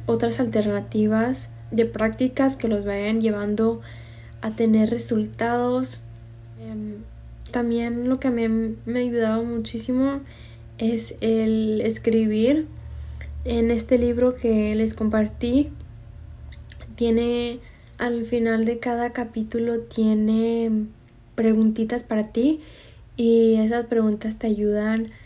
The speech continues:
a encontrar tus heridas y el poder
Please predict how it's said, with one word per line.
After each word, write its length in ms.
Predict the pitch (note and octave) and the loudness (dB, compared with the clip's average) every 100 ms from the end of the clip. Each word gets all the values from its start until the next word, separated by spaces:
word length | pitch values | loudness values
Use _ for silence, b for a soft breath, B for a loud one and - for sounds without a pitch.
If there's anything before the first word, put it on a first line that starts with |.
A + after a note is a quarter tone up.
| B B - | B B -8
a 160 | G#3+ A3 | 0 2
encontrar 1200 | A3 A3 A3+ A3 A3 G#3+ G#3 G#3 G#3+ G#3+ G#3+ A3 - b b - | 2 0 0 0 0 -2 0 -2 0 0 -2 -6 -12 b b -2
tus 200 | B3+ A3+ | 0 2
heridas 760 | A3+ A3 A3 A3+ C4+ C4+ - - - | 2 4 4 4 2 0 -6 -10 -4
y 480 | A3 A3+ A3 A3 | 0 2 2 2
el 120 | G#3+ G#3+ | 2 -2
poder 720 | G#3+ G#3+ G#3 G#3 G#3 G#3+ | -2 -2 0 0 0 0